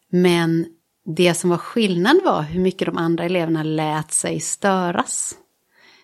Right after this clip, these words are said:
Det var, eh, om du har liksom där de flest, ett klassrum där de flesta elever bara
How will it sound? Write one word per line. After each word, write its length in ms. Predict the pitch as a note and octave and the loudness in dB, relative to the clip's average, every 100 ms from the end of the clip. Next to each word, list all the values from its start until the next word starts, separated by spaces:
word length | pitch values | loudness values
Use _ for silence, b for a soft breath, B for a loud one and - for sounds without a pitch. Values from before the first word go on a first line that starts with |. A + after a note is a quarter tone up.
| b _ | b _
Det 220 | E4+ B3 | 2 4
var, 420 | F3+ E3 D#3 D#3 E3 F3+ _ | 4 2 0 0 -2 -6 _
eh, 480 | F3 E3 E3+ E3+ E3+ F3 b _ | -2 -2 -4 -8 -12 -14 b _
om 180 | G#3 F#3 | -2 -2
du 80 | E3+ | -2
har 580 | - D4 D4+ A#3+ E3 | 2 6 6 6 2
liksom 380 | E3 E3 - E3+ | -2 -6 -8 -6
där 120 | E3 | -4
de 100 | E3+ | -2
flest, 480 | E3+ G#3 G3+ - - | -2 -4 -4 -6 -6
ett 160 | - G3+ | -8 -8
klassrum 520 | - G#3+ - - D#3+ | -4 -4 -4 -6 -4
där 80 | D#3+ | -4
de 100 | E3 | -4
flesta 540 | - B3+ C#4+ - - | -4 -4 -2 -4 -2
elever 380 | F4+ E4+ E3 E3+ | -2 0 -2 -2
bara 180 | G3+ D4+ | -2 -4